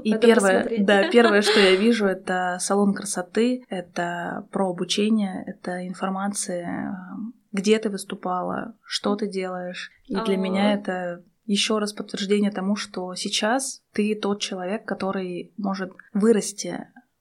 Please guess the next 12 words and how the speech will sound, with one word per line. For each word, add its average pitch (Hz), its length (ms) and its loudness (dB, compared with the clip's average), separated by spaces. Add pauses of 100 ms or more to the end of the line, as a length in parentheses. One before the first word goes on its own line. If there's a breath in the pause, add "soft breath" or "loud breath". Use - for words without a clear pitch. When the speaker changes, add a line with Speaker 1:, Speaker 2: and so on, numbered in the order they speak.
(200)
Speaker 1:
не 202 100 -2
только 220 640 -2
самостоятельно 180 1120 -4
и 170 340 -10
трансформироваться, 175 1120 -8
а 202 60 -4
еще 196 220 -2
и - 20 2
помочь 196 400 -6
тем, 202 260 -4
кто 175 300 -6
хочет - 340 -12